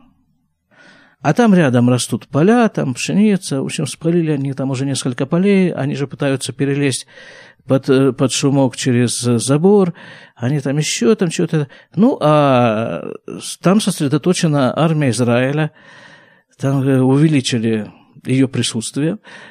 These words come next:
в эти дни и, э, стреляют. Понятное дело, стреляют. Но перед тем, как стрелять, там был, разбрасываются листовки, там через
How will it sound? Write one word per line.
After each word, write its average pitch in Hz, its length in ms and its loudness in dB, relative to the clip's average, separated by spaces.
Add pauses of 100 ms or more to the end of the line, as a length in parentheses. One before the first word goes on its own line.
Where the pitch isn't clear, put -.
в 135 140 -2
эти 160 220 0
дни 165 300 2
и, 208 460 0
э, 170 360 0
стреляют. 247 720 0 (640)
Понятное 180 480 -2
дело, 127 220 -6
стреляют. 120 500 -2
Но 185 120 2
перед 269 220 0
тем, 269 160 2
как 220 160 0
стрелять, 131 480 0
там 180 200 -2
был, 175 320 0
разбрасываются 170 800 0
листовки, 139 580 0
там 139 200 -4
через 151 340 -4